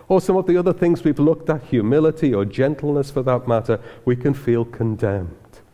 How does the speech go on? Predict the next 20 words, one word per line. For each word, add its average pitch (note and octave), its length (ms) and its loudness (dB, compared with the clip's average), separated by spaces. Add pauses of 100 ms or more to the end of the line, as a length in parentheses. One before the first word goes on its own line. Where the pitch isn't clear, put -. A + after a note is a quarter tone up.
(460)
We G3 120 2
can A#3 160 -2
feel D#3+ 240 2
the C#3+ 100 4
challenge E3+ 640 0
is - 180 -6
too - 340 -4
great. D#3+ 580 -4 (240)
"I A3+ 120 2
can A#3 200 0
never A3+ 220 2
match G#3+ 340 0
up, A3+ 160 0
so F3 200 2
I'm E3+ 120 2
not G3+ 140 2
even G#3+ 220 0
going G#3 160 4
to G3+ 80 2
bother." E3+ 460 0